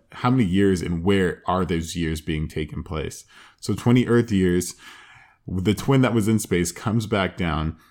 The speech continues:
That twin will be younger than the twin that was on Earth. And let's say that hypothetically they were born at the exact same time.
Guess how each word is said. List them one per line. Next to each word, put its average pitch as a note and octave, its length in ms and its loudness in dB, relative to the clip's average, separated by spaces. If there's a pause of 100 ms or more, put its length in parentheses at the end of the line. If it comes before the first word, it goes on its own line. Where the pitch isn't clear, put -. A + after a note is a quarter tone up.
(640)
That G#2+ 380 0
twin A2 540 2
will G2+ 200 2
be F#2 520 2 (360)
younger G2 840 0 (280)
than F#2 580 2 (120)
the F2+ 280 0
twin F#2+ 640 0
that F2 160 -2
was F2 120 -4
on E2+ 200 -2
Earth. F2+ 280 -4
And E2 260 -4
let's G2+ 260 0
say G#2+ 200 2
that F2 380 -2
hypothetically F#2 720 -4
they E2 140 -2
were E2+ 120 -2
born E2+ 240 -4
at D2+ 200 -6
the D#2+ 120 -2
exact E2 460 -4
same D#2 300 -6
time. - 400 -8